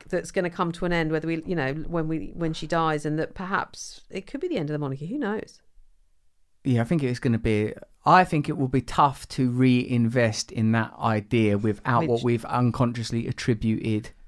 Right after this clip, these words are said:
Speaker 2: to Elizabeth the second.
Speaker 1: I think, and that's for me what people kind of mix up when people go, "Oh, there's a load of support for the monarchy," and actually people see the Queen and the monarchy and support for the Queen as synonymous with support for the monarchy. It's totally not.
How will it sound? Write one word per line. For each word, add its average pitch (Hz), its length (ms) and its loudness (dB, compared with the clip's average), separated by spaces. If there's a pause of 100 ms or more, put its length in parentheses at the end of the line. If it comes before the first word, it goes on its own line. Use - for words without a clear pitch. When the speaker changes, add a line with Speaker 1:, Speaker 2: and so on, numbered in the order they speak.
(120)
Speaker 2:
to 107 720 -4
Elizabeth 104 560 -6
the 107 100 -10
second. 104 220 -4
Speaker 1:
I 185 40 2
think, 202 240 -2 (260)
and 220 140 2
that's 247 280 2
for 220 140 -2
me 208 240 4
what 170 200 -2
people 175 300 -4
kind 170 240 -2
of 165 60 0
mix - 320 -6
up 156 200 0
when 165 100 0
people 196 280 -4
go, 160 260 0
"Oh, 180 200 0
there's 175 180 -2
a 180 40 0
load 180 220 0
of 175 100 -8
support 175 520 -4
for 165 340 0 (480)
the - 80 -6
monarchy," 175 680 -2
and 180 120 0
actually 185 240 -2
people 240 280 -4
see 208 400 0
the 180 120 -6
Queen 180 640 0
and 180 120 -2
the 175 60 0
monarchy 175 640 -4
and 170 140 -4
support 196 320 -2
for 170 80 -8
the 170 60 -6
Queen 175 300 -2
as 160 100 -4
synonymous 180 500 -2
with 139 100 -6
support - 320 -4
for - 60 -14
the 147 60 -6
monarchy. 139 320 -6
It's - 100 -14
totally 311 440 -4
not. - 320 -8